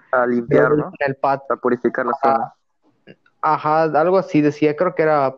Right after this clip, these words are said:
Speaker 2: para poderlos ayudar a, en sus deudas.
Speaker 1: Ujú.
Speaker 2: Y, y s-,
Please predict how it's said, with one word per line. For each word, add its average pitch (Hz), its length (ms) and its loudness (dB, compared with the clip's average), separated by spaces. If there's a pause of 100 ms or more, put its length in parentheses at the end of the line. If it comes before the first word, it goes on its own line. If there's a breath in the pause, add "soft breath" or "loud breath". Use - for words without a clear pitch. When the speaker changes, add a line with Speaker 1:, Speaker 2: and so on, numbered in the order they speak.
(120)
Speaker 2:
para 127 420 -2
poderlos 143 580 0
ayudar 131 600 0
a, 123 500 -2 (420)
en 127 120 -4
sus 123 220 -4
deudas. 139 560 2 (1300)
Speaker 1:
Ujú. 190 300 -10 (460)
Speaker 2:
Y, 135 380 0
y 147 40 4
s-, - 180 -6